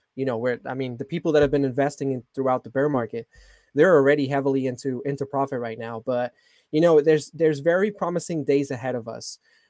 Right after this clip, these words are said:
Now, when it comes to the price targets, that's the part that I'm a, I'm,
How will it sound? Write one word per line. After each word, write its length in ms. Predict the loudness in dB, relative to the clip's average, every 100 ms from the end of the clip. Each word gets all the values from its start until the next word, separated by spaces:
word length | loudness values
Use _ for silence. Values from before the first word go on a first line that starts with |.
| _
Now, 360 | 4 6 6
when 220 | 4 4 0
it 200 | -2 -8
comes 340 | -4 -2 -2
to 140 | -2
the 120 | 0 -2 -6
price 400 | -4 0 0 -2
targets, 420 | -4 -4 -4 -2
that's 280 | 0 0 0
the 80 | -8
part 340 | 0 0 0
that 140 | 0
I'm 160 | 0 0
a, 120 | -2 -4
I'm, 180 | -6 -8